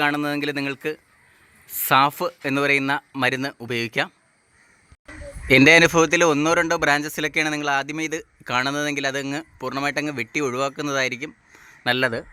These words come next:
എങ്കിലും ബാക്കിയുള്ള ബ്രാഞ്ചസിനെങ്കിലും വേറെ പ്രശ്നങ്ങളൊന്നും വരാതെ നമുക്ക് സംരക്ഷിച്ചെടുക്കാം. ഡ്രാഗൺ ഫ്രൂട്ട് കൃഷി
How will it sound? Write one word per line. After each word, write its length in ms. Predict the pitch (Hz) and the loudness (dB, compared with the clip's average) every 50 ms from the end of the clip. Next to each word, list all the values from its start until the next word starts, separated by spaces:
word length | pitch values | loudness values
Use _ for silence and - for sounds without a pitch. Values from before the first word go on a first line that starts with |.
| - - _ _ _ _ _ _ - - - - - - - - - - - - 123 | -20 -20 _ _ _ _ _ _ -20 -20 -20 -20 -20 -20 -20 -20 -20 -20 -10 -6 0
എങ്കിലും 240 | 127 139 151 170 151 135 | 4 4 4 6 6 4
ബാക്കിയുള്ള 400 | 135 139 - - 160 156 156 160 156 - _ 139 139 | 4 4 0 -2 -2 0 0 0 -2 -2 _ -2 2
ബ്രാഞ്ചസിനെങ്കിലും 800 | 131 131 135 135 143 139 - 147 143 143 143 139 147 165 - _ _ _ _ - - - - _ _ - - - 139 139 | 2 2 2 0 -4 -8 -4 -4 -2 -2 -2 -2 -4 -4 -6 _ _ _ _ -20 -20 -20 -20 _ _ -20 -20 -10 -2 0
വേറെ 160 | 139 143 139 - | 0 0 2 0
പ്രശ്നങ്ങളൊന്നും 520 | 139 127 - - 139 139 143 143 147 143 131 | -2 -4 -2 -2 -2 -2 -2 -2 -2 0 0
വരാതെ 300 | 127 127 135 135 131 151 165 - - _ _ _ _ _ _ - - - - 127 | 0 2 2 0 0 -4 -6 -8 -18 _ _ _ _ _ _ -20 -20 -8 -4 -2
നമുക്ക് 280 | 127 131 127 - 139 135 - - - - | -2 -2 -2 -4 -6 -6 -6 -8 -6 -6
സംരക്ഷിച്ചെടുക്കാം. 760 | 123 117 123 127 - - - - 131 110 113 - 127 147 208 - - - - - - - - - - - - - 120 | -4 -2 -2 -4 -4 -6 -6 -4 -4 -4 -2 -4 -4 -6 -6 -10 -20 -20 -20 -20 -20 -20 -20 -20 -20 -20 -12 2 6
ഡ്രാഗൺ 300 | 127 127 131 135 143 165 165 - | 8 10 10 10 8 6 4 2
ഫ്രൂട്ട് 220 | 175 170 156 185 160 | 0 2 2 2 0
കൃഷി 200 | 151 - - | 0 0 4